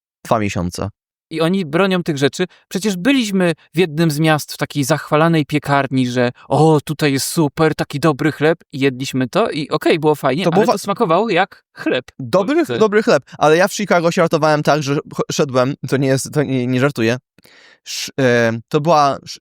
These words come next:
Speaker 1: e, szwedzka dzielnica, tam mieszkali Szwedzi w Chicago, która zamieniła się w gejowską dzielnicę, ale tylko dla lesbijek i starszych gejów.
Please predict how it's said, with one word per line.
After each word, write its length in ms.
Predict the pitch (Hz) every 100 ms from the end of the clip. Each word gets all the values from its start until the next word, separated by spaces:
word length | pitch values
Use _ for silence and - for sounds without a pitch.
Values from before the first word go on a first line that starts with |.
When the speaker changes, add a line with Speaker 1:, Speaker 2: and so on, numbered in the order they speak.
| 180
Speaker 1:
e, 80 | 120
szwedzka 760 | - - 214 - 160 156 143
dzielnica, 720 | 120 139 131 131 - 156 180 285 _ _ _
tam 140 | - 131
mieszkali 320 | 135 147 131
Szwedzi 360 | - 139 131 151
w 60 |
Chicago, 480 | - 143 139 160 262 330 _ _ _
która 300 | - 160 151
zamieniła 440 | 147 147 160 170 170
się 400 | - 151 139 135
w 140 | 120
gejowską 500 | 117 143 175 - 185
dzielnicę, 480 | 147 135 131 - 214
ale 180 | 143 139
tylko 300 | - 180 185
dla 120 | 147
lesbijek 500 | 143 127 123 180 190
i 60 | 139
starszych 340 | - 156 156
gejów. 380 | 131 113 87 -